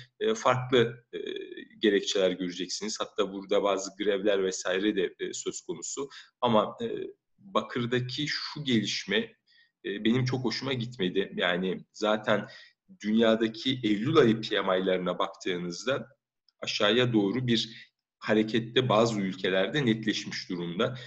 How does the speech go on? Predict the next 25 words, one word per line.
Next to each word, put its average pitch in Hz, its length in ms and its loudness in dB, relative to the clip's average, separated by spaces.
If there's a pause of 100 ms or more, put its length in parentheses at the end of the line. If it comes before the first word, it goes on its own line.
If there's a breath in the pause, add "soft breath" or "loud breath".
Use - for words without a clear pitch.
(160 loud breath)
E, 85 200 -4
Çin 110 280 2
vesaire 101 520 4
biraz 104 300 4
daha 92 240 2
kuvvetli. 92 680 -4
E, 95 200 -6
Amerika 98 420 -2
tarafında, 95 680 0 (340 loud breath)
e, 87 60 -6 (140)
yatay 110 540 2
diyebileceğimiz 90 640 -2
bir 82 100 -16
durum 85 240 -10
var 135 140 -2
ama 110 300 0
kolayı 110 440 0
geride 120 400 6
bıraktık. 101 540 -2
Bundan 107 240 0
sonrası, 110 640 -4 (340 loud breath)
e, 98 180 -2
biraz 110 320 2
daha 147 320 -2 (200)
zor, 110 280 4